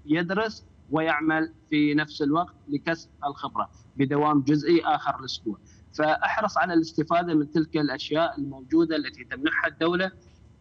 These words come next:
لأبنائنا الطلاب لكسب الخبرات. أنت بتخلص الثانوية العامة، آه، بتلتحق في هذا التخصص، بينزل لك راتب بناء على التخصص المطلوب. هناك كثير من، آه، الوظائف،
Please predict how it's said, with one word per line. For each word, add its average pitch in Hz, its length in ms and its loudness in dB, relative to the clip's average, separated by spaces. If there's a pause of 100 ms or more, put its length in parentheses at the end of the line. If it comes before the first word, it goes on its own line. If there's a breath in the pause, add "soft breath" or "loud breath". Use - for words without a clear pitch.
(280)
لأبنائنا 156 560 2
الطلاب 165 500 2
لكسب 156 480 -2
الخبرات. 160 520 -2 (100)
أنت 190 200 -2
بتخلص 175 540 -4
الثانوية 160 480 0
العامة، 170 480 0 (440 loud breath)
آه، 131 80 -2
بتلتحق 135 680 -4
في - 120 -6
هذا 165 160 0
التخصص، 165 640 -6 (280 soft breath)
بينزل 185 500 2
لك 202 160 -4
راتب 196 640 -2
بناء 180 400 0
على 170 180 -2
التخصص 180 540 -8
المطلوب. 170 560 -2
هناك 165 220 0
كثير 180 380 -2
من، 151 240 2 (400 loud breath)
آه، 135 460 0
الوظائف، 156 640 -2